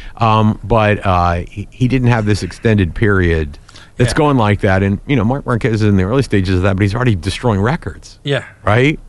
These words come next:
Speaker 2: Yeah.
Speaker 1: Records that have stood for twenty-five, thirty years.
Speaker 2: It, it's not, it's not good for the sport.
Speaker 1: And I don't know what they did to Alex Marquez. They're feeding him something different 'cause he's, like, a completely different rider.
Speaker 2: No,
Speaker 1: So
Speaker 2: maybe,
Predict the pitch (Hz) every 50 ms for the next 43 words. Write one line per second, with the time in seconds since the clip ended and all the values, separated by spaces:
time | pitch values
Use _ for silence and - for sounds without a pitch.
0 | - - 135 147 170 175 - 196 165 120 143 151 135 120 - - - 147 147 151
1 | 143 - - 113 107 - - - 127 120 120 104 110 107 98 95 92 - - 98
2 | 92 90 85 87 95 120 143 147 135 131 127 127 123 156 143 - - 165 165 160
3 | 165 151 - - 165 147 - 196 175 - 202 165 - 185 151 131 - - - 107
4 | - - - - - 131 123 - 135 151 170 165 135 123 120 110 107 107 131 143
5 | - 123 113 104 107 104 98 98 95 95 95 92 87 - - 92 87 87 - -
6 | 113 101 95 82 78 107 95 - - 135 139 135 123 120 123 123 113 - 117 98
7 | 92 - 98 92 87 95 90 87 - 101 92 90 - - 101 82 - 117 123 117
8 | - 113 98 92 - - - - - 95 - 117 107 98 80 95 95 90 95 87
9 | 101 87 82 87 90 92 90 90 78 76 - - - - - - - - - -
10 | - - - - - - - - - - - - - 139 127 127 104 92 87 87
11 | 143 156 165 165 165